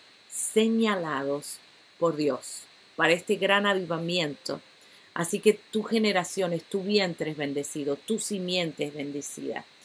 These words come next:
Siempre bendice a tus hijos en todo momento, porque un día, dentro de este año,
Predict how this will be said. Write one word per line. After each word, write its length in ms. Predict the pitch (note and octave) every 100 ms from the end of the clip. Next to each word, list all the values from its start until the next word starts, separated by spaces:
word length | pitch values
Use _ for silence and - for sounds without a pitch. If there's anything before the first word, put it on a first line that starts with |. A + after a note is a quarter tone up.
| - -
Siempre 540 | - A3 A3 A3 A3
bendice 400 | F3 D#3+ D#3 -
a 60 | E3
tus 220 | D3+ -
hijos 260 | D#3+ E3 D3+ D#3
en 160 | D#3+ -
todo 280 | - C4 C4
momento, 520 | A3+ F3+ D#3 - D3 - - - - -
porque 360 | F3 E3+ F#3+
un 140 | F#3+ G#3
día, 420 | A#3 G3 D#3+ E3 - _ -
dentro 480 | C#3+ D#3 F3+ B3+ C4
de 80 | A#3+
este 220 | - G3+
año, 360 | F3 C#3+ C#3